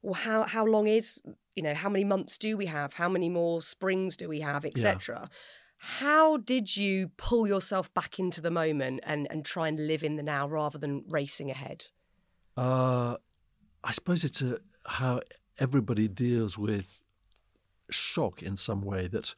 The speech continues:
Speaker 2: when I said to the palliative nurse, uh, two weeks before she died, I said,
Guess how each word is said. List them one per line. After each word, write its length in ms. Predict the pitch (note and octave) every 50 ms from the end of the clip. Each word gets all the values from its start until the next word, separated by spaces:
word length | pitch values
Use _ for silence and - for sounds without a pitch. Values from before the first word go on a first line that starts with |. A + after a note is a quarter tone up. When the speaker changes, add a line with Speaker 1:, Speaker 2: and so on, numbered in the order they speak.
| - - - - - - - _ -
Speaker 2:
when 460 | A2+ A2+ B2+ C3 C3 B2+ B2+ B2+ B2+ -
I 120 | A#2 A#2+
said 300 | A2 - - C#3+ C3+ - -
to 80 | B2+
the 120 | G2+ A2+ A2 - _ -
palliative 540 | - - D3+ C3+ B2+ A#2+ A2+ - A2 F#2+ A#2
nurse, 800 | A#2+ A#2 A#2 A#2+ A#2+ A2+ F#2 E2+ - - - - - - - _ _ _ _ _ _ _ _ _ _ _ _ _ _ _ _ _ _ _ _ _ -
uh, 220 | - G#2 G2 F2+ F#2 -
two 160 | - - C3
weeks 140 | A#2+ A2+ G2+
before 240 | - A#2 G2+ G#2+ G#2+ -
she 100 | - G#2+
died, 320 | B2+ A2+ A2 G2+ F#2+ F#2
I 120 | G2 G2
said, 260 | G#2+ - - A2+ G#2+